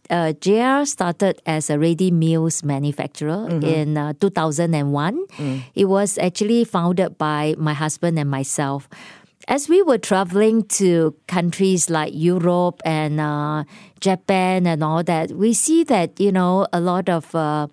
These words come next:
Speaker 1: ready meals are available out there. And we find it very interesting because we can really bring wholesome meals to the families, to the consumers. And we also see that,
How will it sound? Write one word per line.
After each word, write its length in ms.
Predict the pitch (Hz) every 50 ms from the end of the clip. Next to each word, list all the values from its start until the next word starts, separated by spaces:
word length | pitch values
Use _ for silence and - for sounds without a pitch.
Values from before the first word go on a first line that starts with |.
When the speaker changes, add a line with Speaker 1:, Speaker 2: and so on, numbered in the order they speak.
| - - - - _
Speaker 1:
ready 400 | - 180 196 208 220 190 233 226
meals 560 | 208 185 175 185 196 202 208 196 180 - - - -
are 180 | 156 156 156 - 165
available 760 | 156 139 156 156 151 156 160 156 151 - 160 160 160 156 - -
out 240 | 160 - - - -
there. 280 | 156 147 143 139 143 - - - - - - _ -
And 140 | 226 262
we 120 | 277 277 277
find 340 | - - 294 330 359 359 240
it 40 |
very 280 | 180 196 202 202 214 226
interesting 600 | - - 185 180 - 185 180 - - 190 185 180
because 400 | 160 165 - - 180 175 - -
we 140 | 190 202 185
can 260 | - 180 165 151 147 - - _ _ _ -
really 380 | 160 185 226 254 262 277 277
bring 320 | 214 170 - 196 196 196 202
wholesome 580 | 185 - - 175 175 170 - - 180 180 180
meals 320 | 170 175 175 175 180 175 -
to 140 | - 151
the 140 | 139 143 143
families, 640 | - - 143 147 151 156 156 156 151 156 147 - -
to 100 | 160 156
the 100 | 143 151
consumers. 760 | - - 147 135 135 - - 147 143 139 143 139 139 - - - -
And 120 | - 262
we 100 | 311 339
also 240 | 349 359 349 381 381
see 300 | - - - 294 294 294
that, 280 | 233 226 180 170 - -